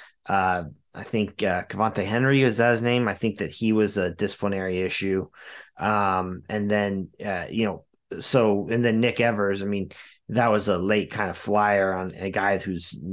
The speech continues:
not gonna get a chance to really probably see meaningful snaps at O U. Um, and then Alton Tarbor. So really, it's just kind of the one that, you know, one guy who, uh, Venables himself identified, uh, that, that is out. So, um,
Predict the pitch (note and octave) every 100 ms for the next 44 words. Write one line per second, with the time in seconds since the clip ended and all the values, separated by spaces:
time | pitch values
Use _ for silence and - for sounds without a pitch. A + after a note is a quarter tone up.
0 | F2 A2 A#2+ A2+ G#2 F#2+ F#2+ E2+ G2+ F2+
1 | F#2+ F#2 F#2 F#2+ F2+ D#2+ F#2+ F2 E2 G2
2 | F#2 F2+ F2+ E2+ F2+ F2 F2+ F2 E2+ F2
3 | F2 F2+ - - - - _ - - G3+
4 | G3 F#2 - G#2+ G#2 G#2 A2 G2+ G2 -
5 | G#2 F2+ E2+ - A2+ A#2 D#3+ F3 A#2+ F#2+
6 | A2+ B2+ - F3 C#3+ G#2 F#2+ F2 F2+ A#2+
7 | G#2+ F2 E2+ E2+ E2+ - _ _ _ -
8 | E2+ A2+ G#2 F2 G2+ A#2 A2 G#2 G2+ F#2
9 | F#2 F2 E2 - - - - F#2+ F#2 A2
10 | A2 G2+ F#2+ F2+ - G2 G2 F2 E2 G2
11 | F#2 - E2+ E2+ F2 D#2+ - F2+ F2 D#2
12 | B1 _ _ - - A2+ A2 F#2 D#2+ -
13 | A2 G#2+ F#2 F2 E2+ E2 - - F#2 F2
14 | F#2 - - - - _ - A#2+ A#2+ A#2
15 | A2 G#2